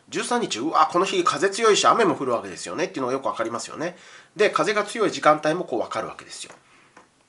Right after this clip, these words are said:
で、十四日もこんな感じですね。十五日はもう風がなくて穏やかですよね。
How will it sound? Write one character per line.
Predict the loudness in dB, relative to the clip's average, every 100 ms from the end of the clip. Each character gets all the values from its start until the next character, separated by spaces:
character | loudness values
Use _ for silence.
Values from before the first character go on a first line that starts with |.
| _ _ _ _ -8
で、 | -6
十 | -2 -4
四 | -4
日 | -8
も | -14
こ | -14 -14
ん |
な | -12
感 | -12 -14
じ |
で | -16
す | -10
ね。 | -6 -4
十 | -2
五 | 4 4
日 | 6
は | 4
も | 2
う |
風 | -2 -2
が | 2
な | 4 2
く |
て | 0
穏 | -2 2 2
や |
か | 0
で | -4
す | -8
よ | -10 2
ね。 | 4